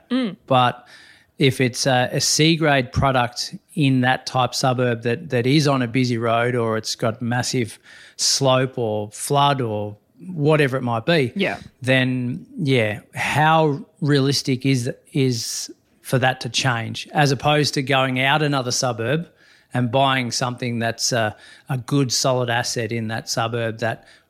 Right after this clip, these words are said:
Speaker 2: can easily regentrify over time because that price gap of that town or suburb closer in.
Speaker 1: Yeah, for sure. And I think, you know, off the back of that, a lot of people are going, "Well, when is there gonna be more stock to choose from? When am I
Speaker 2: Yeah.
Speaker 1: not gonna be competing like I am?"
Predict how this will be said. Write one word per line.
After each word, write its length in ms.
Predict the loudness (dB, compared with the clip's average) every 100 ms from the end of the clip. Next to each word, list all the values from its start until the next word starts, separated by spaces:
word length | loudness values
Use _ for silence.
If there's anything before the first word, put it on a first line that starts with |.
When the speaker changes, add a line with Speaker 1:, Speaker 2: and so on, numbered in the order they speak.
| _ _ -4
Speaker 2:
can 300 | 0 0 2
easily 400 | 4 4 4 0
regentrify 800 | 0 -2 -2 -2 -4 -2 0 0
over 100 | 0
time 440 | -4 0 2 2 0
because 300 | -2 -2 -2
that 180 | -4 -4
price 320 | -2 0 -2
gap 240 | -4 -6
of 140 | -6 -4
that 220 | -6 -6 -18 -20 _ _ _
town 400 | -4 0 0 0
or 140 | -2 -2
suburb 460 | -2 0 -2 -4
closer 400 | -2 -2 -2 -4
in. 180 | -4 -6 _ _
Speaker 1:
Yeah, 380 | -4 0 0 -2 -6
for 120 | -4
sure. 420 | -2 0 0 0 -4 -12 _ 0
And 200 | 2 2
I 80 |
think, 340 | 2 2 0 0
you 80 | 0
know, 140 | 2
off 120 | 2 0
the 80 |
back 220 | -2 -2 -2
of 60 |
that, 120 | -2 0
a 40 |
lot 140 | 0
of 40 | 0
people 220 | -2 -2
are 40 |
going, 220 | -2 -2 0
"Well, 140 | 0
when 380 | 2 2 2 -2 -4 _ _ 0
is 160 | 2
there 100 | 2
gonna 140 | 2 2
be 60 | 2
more 200 | 0 -2
stock 200 | -4 -6
to 80 | -4
choose 240 | -2 -2
from? 220 | -2 0
When 120 | 2 2
am 100 | 2
I 60 |
Speaker 2:
Yeah. 80 | 2
Speaker 1:
not 120 | 2
gonna 160 | 2 2
be 120 | 2
competing 440 | 0 -2 0 0 0
like 220 | -2 -2
I 100 | 0
am?" 280 | 0 -2